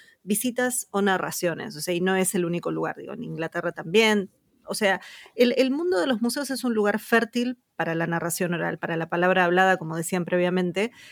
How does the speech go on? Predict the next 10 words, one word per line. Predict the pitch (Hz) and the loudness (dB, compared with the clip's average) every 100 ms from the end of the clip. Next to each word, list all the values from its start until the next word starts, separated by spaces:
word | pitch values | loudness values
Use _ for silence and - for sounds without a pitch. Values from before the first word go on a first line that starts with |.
| - | -16
además | - 240 269 | -4 0 0
de | 277 | -2
que | 262 | -4
son | - 262 | -6 -4
espacios | 262 - 226 - 240 | -4 -4 -4 -4 -6
que | - 165 | -6 -10
cuentan. | - 196 180 160 165 117 - - - | -4 -2 -2 -2 -8 -12 -14 -18 -4
Idealmente | 196 190 208 214 214 214 220 | 0 2 4 4 4 2 2
deberían | 196 170 175 | 0 0 -2
estar | 160 - 175 | -6 -4 -6